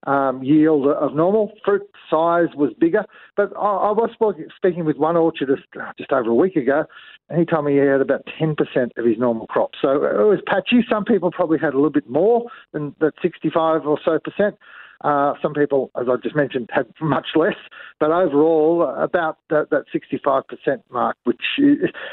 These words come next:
is, uh, okay, and the fruit size was pretty good, which, and you get paid for, for fruit size, which is a, a good thing, I suppose you could say.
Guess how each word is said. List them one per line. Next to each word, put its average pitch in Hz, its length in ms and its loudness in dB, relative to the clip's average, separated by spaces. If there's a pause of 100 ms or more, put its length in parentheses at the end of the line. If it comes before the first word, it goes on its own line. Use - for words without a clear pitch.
(120)
is, 196 160 2 (120)
uh, - 460 0
okay, 190 380 2
and 190 100 0
the 165 140 0
fruit 190 200 0
size 139 320 0
was 123 160 -8
pretty 143 200 0
good, 135 220 2
which, 135 200 -8
and 147 160 0
you 139 60 0
get 156 160 0
paid 139 420 -2
for, 123 220 0 (100)
for 123 220 0
fruit 127 180 0 (400)
size, 101 340 0
which 123 220 -2
is 123 320 2 (580)
a, - 200 2
a - 60 0
good 196 260 2
thing, 151 120 2
I 117 120 0
suppose 120 240 -2
you 117 80 -8
could 117 120 -4
say. 110 180 -2